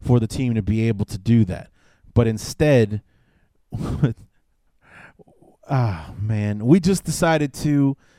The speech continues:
sit back and we, we challenged Aaron Rodgers, and we didn't put any pressure on him, and therefore he had all day,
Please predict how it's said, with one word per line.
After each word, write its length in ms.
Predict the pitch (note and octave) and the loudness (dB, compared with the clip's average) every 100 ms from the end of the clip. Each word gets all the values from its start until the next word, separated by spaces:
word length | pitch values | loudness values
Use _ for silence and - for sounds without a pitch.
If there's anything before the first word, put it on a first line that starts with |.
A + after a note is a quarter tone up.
| _ | _
sit 360 | - - F#3+ C3+ | -16 -2 -2 0
back 360 | D#3 D#3 D3+ - D3 | -2 -2 -4 -8 -6
and 300 | D3 C#3+ C3+ | -4 -4 2
we, 200 | E3 F3 | 2 2
we 160 | D3 F#3 | 0 -2
challenged 760 | - F#3+ G#3 G#3 G#3 - - - _ _ _ _ _ _ D#3+ | 0 -2 0 -2 -4 -6 -16 -20 _ _ _ _ _ _ -4
Aaron 240 | G#3 G#3 | 0 2
Rodgers, 520 | F3+ G#3 D#3 - - - | 0 0 -4 -10 -12 0
and 200 | C#3+ C#3+ | 2 4
we 120 | C#3 | 4
didn't 280 | E3+ F#3+ F#3+ | 4 2 2
put 220 | G3+ G3 | 0 0
any 220 | D#3 G3 | -4 -6
pressure 540 | F#3+ - G3 F#3 D3 A2+ | 0 2 2 0 -2 -2
on 200 | G#2 F#2 | -2 -4
him, 380 | G2 G2 A2+ D3 _ _ _ - | -4 -4 -6 -10 _ _ _ -6
and 220 | B2+ A#2+ | -6 2
therefore 480 | D#3 F3 - F3+ D#3+ | 4 4 4 4 4
he 140 | E3+ | 0
had 260 | F#3 E3+ D#3 | 0 -2 0
all 300 | D#3 F3 E3 | 0 2 2
day, 520 | C#3+ F3+ C3+ A2+ | 0 0 0 -2